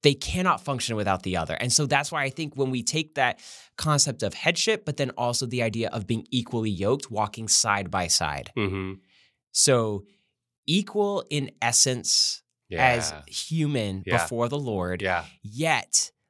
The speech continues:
Speaker 1: the roles are different.
Speaker 2: Yeah.
Speaker 1: And that's what makes it beautiful
Speaker 2: Beautiful.
Speaker 1: and special
Speaker 2: Yeah.
Speaker 1: because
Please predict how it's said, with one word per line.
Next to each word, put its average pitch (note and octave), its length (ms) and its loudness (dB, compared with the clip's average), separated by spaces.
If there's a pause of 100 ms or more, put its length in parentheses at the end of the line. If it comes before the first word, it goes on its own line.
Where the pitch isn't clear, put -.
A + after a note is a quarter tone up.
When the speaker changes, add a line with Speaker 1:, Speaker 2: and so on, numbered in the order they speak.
(120)
Speaker 1:
the C3+ 140 4
roles B2+ 640 -2 (120)
are A#2 220 0
different. G2+ 720 0
Speaker 2:
Yeah. D3+ 220 4 (140)
Speaker 1:
And C3+ 180 0
that's B2 240 0
what C3 140 -4
makes A#2+ 240 0
it G2+ 160 -4
beautiful A2+ 400 -2
Speaker 2:
Beautiful. F#3 420 2
Speaker 1:
and C3+ 160 -2
special - 720 2
Speaker 2:
Yeah. G#3+ 160 4
Speaker 1:
because C#3 340 0